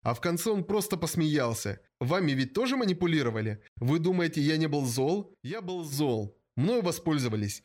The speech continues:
Но как только Хитагами сама воззвал ко мне, он сказал что-то вроде: «Я помогал тебе,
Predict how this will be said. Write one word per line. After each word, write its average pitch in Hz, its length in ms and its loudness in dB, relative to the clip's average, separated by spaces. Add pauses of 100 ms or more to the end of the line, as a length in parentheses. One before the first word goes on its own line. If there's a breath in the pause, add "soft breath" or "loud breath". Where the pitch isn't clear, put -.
(120)
Но 131 160 0
как 160 180 -4
только 185 280 0
Хитагами 180 500 0
сама 180 260 0
воззвал 156 500 0
ко 139 140 -2
мне, 113 300 0 (100)
он 131 140 0
сказал 185 340 0
что-то 151 320 -2
вроде: 123 480 0 (180)
«Я 127 200 0
помогал 175 540 0
тебе, 113 360 -2